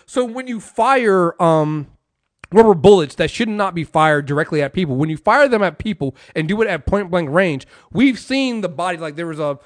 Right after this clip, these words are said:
the wall of mothers, well, white mothers, 'cause black mothers have been out here on the streets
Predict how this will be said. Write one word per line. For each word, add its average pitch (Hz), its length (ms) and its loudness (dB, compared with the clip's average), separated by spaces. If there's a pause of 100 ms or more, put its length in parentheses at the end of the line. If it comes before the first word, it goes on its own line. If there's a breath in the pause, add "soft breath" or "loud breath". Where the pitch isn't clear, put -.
(200 soft breath)
the 156 80 -2
wall 175 320 6
of 156 60 0
mothers, 160 400 0 (180)
well, 123 380 -6
white 127 180 -8
mothers, 117 320 -12
'cause 107 200 -12
black 139 260 -10
mothers 117 220 -6
have 117 100 -6
been 117 100 -6
out 110 140 -10
here 113 140 -8
on 110 80 -10
the 110 40 -12
streets 113 300 -14